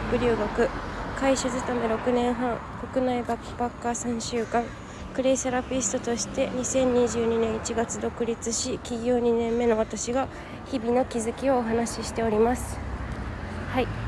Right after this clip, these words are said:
えっと、七月ですね。ふずき、ふみずき入りました。えっと、二千二十三年の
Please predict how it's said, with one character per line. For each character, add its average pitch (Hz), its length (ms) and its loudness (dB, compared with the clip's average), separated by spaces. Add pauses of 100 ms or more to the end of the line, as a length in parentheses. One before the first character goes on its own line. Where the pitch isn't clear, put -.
(480)
え 262 40 2
っ - 20 0 (120)
と、 277 220 8 (2250)
七 - 240 6
月 381 300 8
で 339 100 6
す - 100 -6
ね。 247 280 4 (240)
ふ 302 80 6
ず 262 160 4
き、 240 160 0
ふ 240 100 0
み 254 160 4
ず 240 140 -2
き - 260 -4 (960)
入 247 180 2
り 233 80 0
ま 226 180 0
し - 80 -6
た。 - 200 -2
え 226 100 2
っ 226 40 -4
と、 226 100 -4
二 233 180 -2
千 294 280 2
二 247 120 4
十 226 240 -2
三 214 320 -6
年 202 260 -2
の 262 140 4